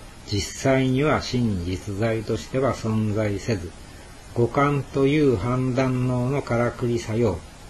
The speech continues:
の結果、単なる創造作用において青空のようにね、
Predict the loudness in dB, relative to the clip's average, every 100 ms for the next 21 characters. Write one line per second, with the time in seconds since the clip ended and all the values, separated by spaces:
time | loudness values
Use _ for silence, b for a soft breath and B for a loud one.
0 | -18 -6 -4 0 0 0 -4 0 2 0
1 | 0 2 2 0 0 0 -2 0 2 2
2 | 4 2 2 2 2 2 2 2 2 0
3 | 2 2 0 -8 -18 -18 -18 -14 -2 0
4 | 2 2 0 0 0 0 2 2 0 -2